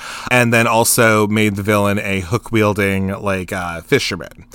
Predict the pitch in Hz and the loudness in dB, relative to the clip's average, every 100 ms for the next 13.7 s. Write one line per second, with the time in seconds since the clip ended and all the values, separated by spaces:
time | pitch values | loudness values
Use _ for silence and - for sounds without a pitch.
0 | - - - 127 151 - 190 180 - 147 | -18 -12 -6 0 0 4 6 6 4 4
1 | 151 127 104 110 107 104 101 - - 147 | 4 2 0 0 2 2 0 -6 0 2
2 | 143 143 123 - - 127 120 - 113 107 | 4 2 2 -2 2 2 2 4 2 4
3 | 110 107 104 107 104 101 107 101 95 113 | 0 2 2 0 0 -2 -2 -2 0 0
4 | 208 226 - - - - - - - 117 | 4 2 2 -20 -20 -20 -18 -10 0 2
5 | 113 107 - - 117 104 104 - 110 104 | 2 0 -6 -2 -2 0 -2 0 0 0
6 | 104 104 117 127 127 127 127 127 113 95 | 0 0 2 2 2 4 4 4 4 0
7 | 95 90 - 92 92 - - 117 92 - | -2 -6 -6 -4 -4 -10 -4 -2 -2 -2
8 | 110 110 110 107 101 95 - 92 92 87 | 0 2 2 0 -2 -2 -4 -4 -8 -10
9 | 82 - _ _ _ - _ - 120 113 | -12 -18 _ _ _ -14 _ 0 0 2
10 | 101 101 120 117 139 - 165 170 165 - | 0 0 0 2 2 4 4 4 0 -10
11 | - - - 123 127 120 110 104 107 101 | -20 -18 -6 0 2 2 -2 -2 -2 0
12 | 98 98 95 104 101 98 101 110 120 - | 0 -2 -2 -2 0 0 0 2 0 -2
13 | 113 117 120 120 110 104 | -2 2 2 4 4 2